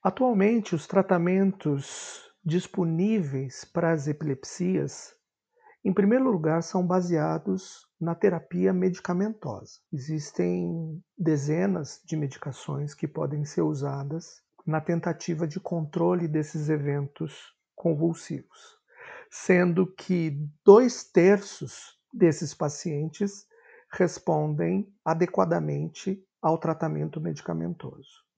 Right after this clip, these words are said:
Para esse um terço não responsivo às melhores terapias medicamentosas, existem as terapias ambientais, nas quais você primeiro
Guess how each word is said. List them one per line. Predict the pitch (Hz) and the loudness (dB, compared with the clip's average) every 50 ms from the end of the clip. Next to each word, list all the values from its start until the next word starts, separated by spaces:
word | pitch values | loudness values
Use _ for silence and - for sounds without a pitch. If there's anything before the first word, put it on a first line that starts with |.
| _ _ | _ _
Para | - 202 202 233 | 6 8 8 6
esse | 240 233 - - 220 | 6 4 2 0 0
um | 220 247 311 339 | 2 2 2 0
terço | - - - 208 190 185 185 - - - 170 | 0 6 10 10 10 10 8 2 -4 -6 -4
não | 156 160 170 196 240 | -2 2 2 4 4
responsivo | 233 247 247 247 - - 208 185 170 - - - 160 156 151 139 135 143 147 | 4 4 2 0 0 0 0 0 0 -2 -4 -4 -2 0 0 0 -2 -2 -2
às | 151 151 147 - - - - - | -2 -2 -4 -6 -10 -14 -8 -4
melhores | 160 151 156 147 151 151 160 180 196 214 214 208 185 151 - - | -2 0 2 2 4 4 6 6 8 8 8 8 6 4 -2 -2
terapias | - 160 147 147 143 147 - 175 170 165 156 147 135 | -2 -2 0 0 -2 -4 -6 -6 -4 -4 -4 -4 -4
medicamentosas, | 147 147 139 123 - - 156 139 131 131 139 147 - - - - 190 170 151 151 143 - - - - _ | -6 -6 -6 -8 -8 -10 -10 -8 -8 -10 -8 -6 -4 -2 -2 -2 -4 -6 -8 -10 -14 -16 -18 -20 -8 _
existem | - 165 151 143 151 175 175 165 - - 180 170 | -2 0 0 2 2 0 0 0 -2 -2 0 0
as | 165 160 - - | 0 -2 -2 0
terapias | - 180 175 165 170 - - 185 175 165 160 160 | 2 2 2 2 0 0 -2 0 0 0 2 2
ambientais, | 170 185 185 170 170 165 151 147 143 - 156 147 156 160 190 254 320 - - - - | 2 2 2 2 2 0 0 -2 -2 -2 -2 -2 0 -2 -2 -4 -6 -8 -14 -10 -6
nas | 202 165 147 143 - | -6 -4 -4 -6 -8
quais | - - 175 170 165 160 165 160 156 151 147 - - - - - - _ _ _ - | -6 -2 0 0 2 2 2 0 -2 -4 -6 -10 -14 -16 -16 -18 -20 _ _ _ -4
você | 170 165 170 - - - 175 160 | -2 0 0 -2 -2 -4 -4 -4
primeiro | - - - 185 190 185 190 185 190 202 214 220 233 226 | -4 -2 0 2 2 4 4 4 4 4 4 4 2 0